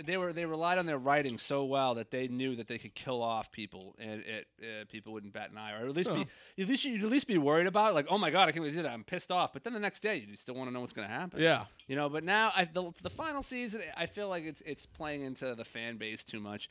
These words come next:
Speaker 1: and I feel like they're starting to get afraid to kill off, um, some of these main characters. But it's gonna have to happen.
Speaker 2: Well,
Speaker 1: you know?
Speaker 2: eventually you would think, right?
Speaker 1: Yeah.
Speaker 2: I mean, I don't know. It's, uh, not my cup of tea, I
Speaker 1: Yeah.
Speaker 2: guess. You know, and
Speaker 1: It's a good show. You should give it a whirl someday.
Speaker 2: Yeah.
Speaker 1: You know, give it, give it a three
Speaker 2: I, I
Speaker 1: episode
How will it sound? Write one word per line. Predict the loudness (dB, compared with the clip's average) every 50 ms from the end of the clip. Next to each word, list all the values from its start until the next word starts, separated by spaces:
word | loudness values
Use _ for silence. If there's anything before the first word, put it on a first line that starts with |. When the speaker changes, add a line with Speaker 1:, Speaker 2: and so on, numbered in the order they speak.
| -16 -20 -16 -8
Speaker 1:
and | -4 -4
I | -4
feel | -4 -2 -4
like | -4 -4
they're | -4 -6
starting | -8 -8 -8 -8 -8
to | -10 -10
get | -10 -10
afraid | -10 -10 -12 -12 -12 -10 -12
to | -14
kill | -14 -12 -10 -8 -8 -8
off, | -8 -8 -10 -10 -12 -16 -20 _ _ _ _ _ _ -14
um, | -12 -12 -12 -12 -14 -16 -18 -20 -20 -20 _
some | -18 -14 -12 -12
of | -12
these | -12 -12 -14
main | -14 -14 -14 -16 -14
characters. | -14 -12 -12 -12 -14 -14 -16 -18 -16 -12
But | -12 -12
it's | -12 -10
gonna | -10 -10 -8
have | -8 -10 -12
to | -12 -16
happen. | -14 -12 -14 -14 -16 -18 -20 -20 _ _ _ _ _ _
Speaker 2:
Well, | -10 -10
Speaker 1:
you | -8 -4
know? | -2
Speaker 2:
eventually | -2 -2 -2 -2 -4 -8 -8
you | -8 -8
would | -8 -8 -8
think, | -8 -8 -8 -8 -8
right? | -6 -4 -2 -2
Speaker 1:
Yeah. | -2 -2 -4
Speaker 2:
I | -4
mean, | -6 -6 -8 -12 _ _ _ _ _ _ _ _ _ -4
I | 0 2 2 2
don't | 2 0
know. | 0 -2
It's, | -2 -2 0
uh, | 0 0
not | 2 2 0
my | 0 -2 -6
cup | -6 -8 -10 -10 -12
of | -14
tea, | -14 -12 -12 -12 -12
I | -12
Speaker 1:
Yeah. | -12 -12 -12
Speaker 2:
guess. | -12 -12 -10 -8
You | -6 -6
know, | -6 -6 -6 -6
and | -8 -10 -10 _ _ _ _ _ _ _ _ _
Speaker 1:
It's | -18 -14
a |
good | -12 -8
show. | -6 -6 -6
You | -6
should | -6 -8
give | -8 -6
it |
a | -6
whirl | -4 -4 -6 -6 -8
someday. | -12 -18 -16 -14 -14 -16 -16 -18 _ _ _ _ _ -4
Speaker 2:
Yeah. | -2 0 0 0 0 -4 -10 -14
Speaker 1:
You | -14
know, | -14 -14 -12
give | -10 -10 -8 -8
it, | -6
give | -6 -6 -8
it |
a | -8
three | -8 -8 -6 -4
Speaker 2:
I, | -4
I |
Speaker 1:
episode | -2 0